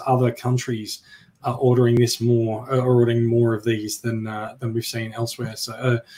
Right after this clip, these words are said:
than we can get in Australia. So, uh, the, the, the word is that Hasbro Australia wants to bring it into the country, but might not be able to. Um,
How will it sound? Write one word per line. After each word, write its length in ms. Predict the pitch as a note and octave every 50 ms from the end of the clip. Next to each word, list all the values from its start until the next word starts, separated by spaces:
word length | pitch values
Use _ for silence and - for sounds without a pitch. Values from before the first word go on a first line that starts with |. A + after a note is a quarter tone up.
| - - - _ _ _ -
than 260 | A#2+ A2+ A2+ A#2 B2
we 120 | C3+ B2 A#2+
can 100 | B2 A#2+
get 140 | A#2+ A2+
in 120 | A2 A2 A2
Australia. 380 | G#2 - - B2 A2+ A2 A2
So, 220 | - C3 A#2+ A2+ - - - - - - _ -
uh, 440 | - B2+ A#2+ A#2+ A#2+ A#2+ B2 A#2+ - _ _ _ _ _ _ _ _ -
the, 300 | D#3+ D3 D3 D3 D3 C#3
the, 200 | C3 B2+ C#3+ D3 C#3+
the 160 | C#3 C3+ C3+
word 240 | C#3 D#3+ E3 D#3+ D3
is 200 | D3+ D3+ C#3+ B2+
that 260 | C#3+ C#3 C3+ C3+ -
Hasbro 340 | - D3 D3 C#3 C3 C#3 B2+
Australia 380 | A2+ - - C#3+ B2+ A#2+ A2 F#2+
wants 340 | F#2 G2 A2 C#3+ D#3+ - -
to 100 | - F3
bring 180 | E3 E3 E3 E3
it 80 | E3+
into 180 | E3+ E3+ E3+ E3
the 80 | E3+
country, 380 | E3 F3 F3 E3+ D#3 - F3+ E3+
but 160 | D3 B2 B2+
might 180 | C3+ C3+ C3+ C3
not 140 | C3 B2 A#2+
be 80 | A2+
able 240 | A#2+ C3 C3+ C3+ C3
to. 320 | - - C#3+ C#3 C#3 C3 - - - - _ _ _ _ _ _ _ _ _ _ -
Um, 420 | D3 C3 B2+ B2 A#2+ B2 A#2+ -